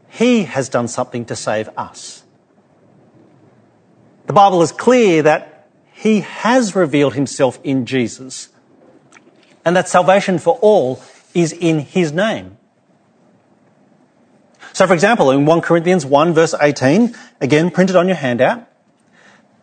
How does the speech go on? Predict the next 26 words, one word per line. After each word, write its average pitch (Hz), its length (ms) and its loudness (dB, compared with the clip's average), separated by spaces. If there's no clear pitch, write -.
"For - 100 -2
the 160 80 4
message 196 340 2
of 240 80 4
the 240 80 2
cross 160 380 2
is 147 180 -2
foolishness 202 600 0
to 156 120 -2
those 156 320 4
who 190 60 2
are 190 40 4
perishing, 123 640 0
but 147 200 2
to 170 120 -2
us 185 300 0
who 160 80 2
are 139 60 2
being 127 200 2
saved, 110 560 0
it 151 100 0
is 120 160 -4
the 113 100 -4
power 127 380 0
of 135 140 -4
God." 92 300 -8